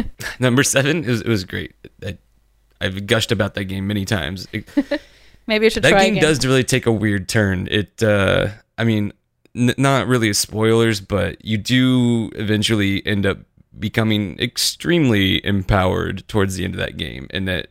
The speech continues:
Speaker 1: takes a little bit of the tension away, uh, and the tone, I think, shifts dramatically when that happens, but I know what you're saying.
Speaker 2: Yeah, e-, exactly. So I, f-, I feel like that's, that's almost, it's almost a trope in, in the design of, of at least all the Resident Evils that I played, and I haven't picked it up for a long time now.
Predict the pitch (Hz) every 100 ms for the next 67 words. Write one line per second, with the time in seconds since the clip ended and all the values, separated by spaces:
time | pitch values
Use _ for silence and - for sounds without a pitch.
0 | _ - 120 - - - 135 135 123 117
1 | 104 98 95 107 101 95 95 95 90 90
2 | _ _ _ _ - 98 87 76 98 92
3 | 123 113 107 78 95 90 - 98 90 87
4 | 90 - - - 85 98 92 92 87 92
5 | - - 80 - _ _ _ _ - 104
6 | 101 - 92 - 107 _ 370 262 - -
7 | 262 311 339 196 - 247 233 233 - 233
8 | 339 320 262 247 - - 233 226 - -
9 | 196 240 247 - _ _ _ _ _ _
10 | _ - 302 - 277 - 208 233 _ -
11 | 220 214 208 202 208 196 190 180 185 202
12 | 180 196 190 - - - - - _ _
13 | - - 208 220 - - 214 208 190 190
14 | 196 196 170 185 185 180 262 - 208 254
15 | - 180 185 190 180 - 202 196 - -
16 | 190 190 190 196 - 165 -